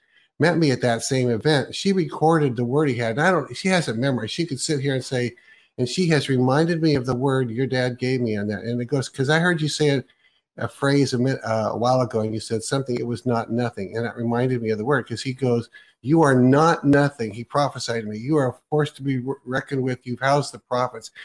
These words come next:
And then he went on to prophesy all this good stuff for me. I have to, I'm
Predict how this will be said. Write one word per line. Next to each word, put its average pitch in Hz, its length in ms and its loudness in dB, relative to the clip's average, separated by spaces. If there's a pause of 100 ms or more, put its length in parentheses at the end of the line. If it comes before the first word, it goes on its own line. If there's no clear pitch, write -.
(180)
And 156 60 0
then 196 80 6
he 208 60 6
went 196 160 6
on 165 140 6
to 143 60 0
prophesy 156 520 -2
all 120 200 2
this 135 260 -4 (120)
good 143 220 -2
stuff 147 380 -2
for 123 80 -10
me. 113 140 -2
I 135 120 0
have 135 200 -4
to, 127 80 -4
I'm 120 60 -6